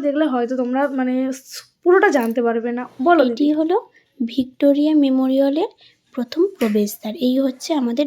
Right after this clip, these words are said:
Speaker 2: ঢোকার রাস্তা। দেখুন এই ঢোকার রাস্তার মধ্যেই কিন্তু দুদিকে দুরকম লাইন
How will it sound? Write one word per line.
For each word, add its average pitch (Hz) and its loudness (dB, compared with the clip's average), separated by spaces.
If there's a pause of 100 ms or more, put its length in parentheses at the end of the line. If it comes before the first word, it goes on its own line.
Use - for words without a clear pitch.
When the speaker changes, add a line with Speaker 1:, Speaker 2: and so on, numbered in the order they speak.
Speaker 2:
ঢোকার 254 -4 (160)
রাস্তা। - -12 (680)
দেখুন 294 0 (140)
এই 294 4 (140)
ঢোকার 277 2 (100)
রাস্তার 262 -4 (100)
মধ্যেই 247 -4 (360)
কিন্তু 262 0 (180)
দুদিকে 247 -2 (120)
দুরকম 247 -4 (420)
লাইন 226 -2